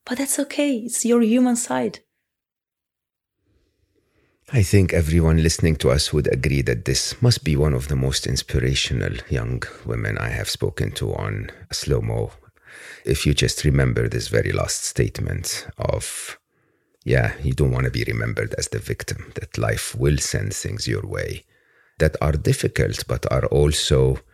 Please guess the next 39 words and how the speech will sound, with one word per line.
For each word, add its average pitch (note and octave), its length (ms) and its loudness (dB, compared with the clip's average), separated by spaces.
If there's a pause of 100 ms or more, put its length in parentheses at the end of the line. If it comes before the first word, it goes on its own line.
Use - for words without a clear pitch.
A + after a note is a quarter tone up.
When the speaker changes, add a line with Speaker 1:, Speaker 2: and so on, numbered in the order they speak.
(340)
Speaker 2:
perhaps B1+ 380 0
part C2+ 300 0
of C2 120 -4
your A#1+ 220 -4
purpose, - 500 -4
part - 300 -8
of - 160 -8
what - 220 -8
makes - 280 -4
you G1+ 180 -4 (220)
who - 240 -8
you A1+ 380 -8
end A#1 240 -6
up - 240 -10 (400)
to - 100 -4
be. B1+ 480 2 (540)
And C2 360 -2 (140)
it - 140 -2
is C2+ 160 0
a C2+ 60 2
question - 420 -2
of G1+ 100 -8
how - 140 -6
you A1 160 -4
turn C2 320 0
them G1+ 240 -4
into A#1+ 340 -4
what G#1 320 -4
makes G#1 340 -4
you G#1 240 -2 (560)
a C2 60 2
good D2 260 0
contributor - 580 -2
to - 160 -8
society. - 680 -2
Yasmin, B1 640 -2
I C#2 440 0
just - 360 -4
cannot B1 460 -4